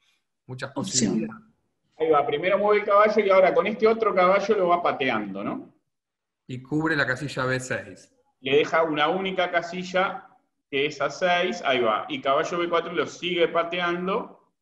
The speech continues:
Speaker 3: De vuelta, esto es como una barrera, ¿no? Porque esta casilla la cubre este caballo, esta este caballo.
Speaker 2: Claro.
Speaker 3: Entonces tiene que ir ahí.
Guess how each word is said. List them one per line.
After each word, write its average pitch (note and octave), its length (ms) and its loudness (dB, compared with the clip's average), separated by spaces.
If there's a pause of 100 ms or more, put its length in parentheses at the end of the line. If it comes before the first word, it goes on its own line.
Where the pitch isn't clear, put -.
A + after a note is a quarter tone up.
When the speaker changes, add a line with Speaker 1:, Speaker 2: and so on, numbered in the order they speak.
(240)
Speaker 3:
De A#2+ 100 0
vuelta, D3+ 640 0
esto F3+ 340 -4
es - 60 -2
como C#3 240 -4
una D3 180 0
barrera, D3 460 2
¿no? C3+ 180 -2
Porque B2+ 380 -8
esta D3+ 280 -6
casilla B2+ 240 -4
la B2 120 -4
cubre B2+ 180 -4
este A#2+ 140 -10
caballo, E3 460 -2
esta C3+ 260 -8
este C3 220 -12
caballo. D3+ 480 -4
Speaker 2:
Claro. - 380 2
Speaker 3:
Entonces - 720 -10
tiene C#3+ 260 -2
que C#3 360 -2
ir C#3 200 -2
ahí. G#2 320 -4